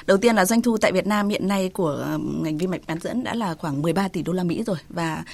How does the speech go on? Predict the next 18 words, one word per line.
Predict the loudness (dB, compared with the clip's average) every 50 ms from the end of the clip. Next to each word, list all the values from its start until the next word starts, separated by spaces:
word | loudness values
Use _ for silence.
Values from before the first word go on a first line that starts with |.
| -16 -18 -20 -16
ờ, | -10 -4 -2
như | 2 2 4
ông | 2 2
thông | 0 -4 -4
tin | -4 -2 -2 -2 -2
là | 0 0 0 0 -2 -4 -6 -8 -6 -2
nhiều | 0 0 0 2
khả | 2 0
năng | 0 0 0 -2
là | -4 -4
sẽ | -4 -6 -6
thành | -4 -4 -4
một | -4 -4
cái | -4 -6
hub | -6 -8 -8 -10 -16 -20 -14 -6
của | -4 -4 -2
ngành | -2 -2 -2 -2
này. | -2 -4